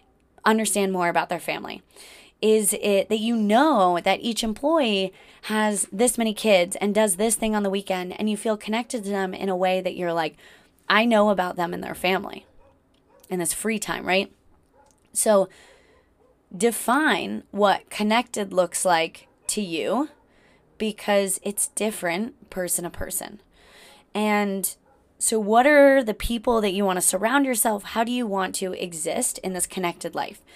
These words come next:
Maybe it looks like only working twenty hours a week. Maybe it looks like ensuring that you are getting out in nature as much as you possibly can. Whatever it is, you need to look at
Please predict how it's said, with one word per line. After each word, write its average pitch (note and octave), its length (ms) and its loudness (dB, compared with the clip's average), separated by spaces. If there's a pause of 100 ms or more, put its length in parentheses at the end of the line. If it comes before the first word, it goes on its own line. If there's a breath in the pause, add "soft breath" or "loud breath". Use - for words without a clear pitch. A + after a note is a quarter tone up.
(440 loud breath)
Maybe G3 220 2
it F#3+ 140 2
looks F#3+ 240 2
like F3 260 2
only E3 240 -4
working B3 400 -2
twenty G#3+ 340 -2
hours G3 360 -2
a F#3+ 40 -4
week. F#3 360 -4 (400 loud breath)
Maybe G3 240 0
it G3 100 0
looks F3+ 240 -2
like F3 240 2
ensuring F3+ 560 -2
that E3+ 100 -2
you F3+ 120 -4
are E3+ 80 -2
getting E3+ 240 -4
out D#3+ 160 -8
in F3 160 -4
nature A3 480 2
as F3 240 0
much E3 180 -4
as E3+ 140 -8
you F3 40 -8
possibly E3 440 -6
can. G#3 500 -2 (640 soft breath)
Whatever G#3 480 2
it G#3 80 0
is, A3+ 400 -2
you G#3 140 -2
need D4+ 160 0
to D#4+ 80 2
look F3+ 320 0
at - 180 0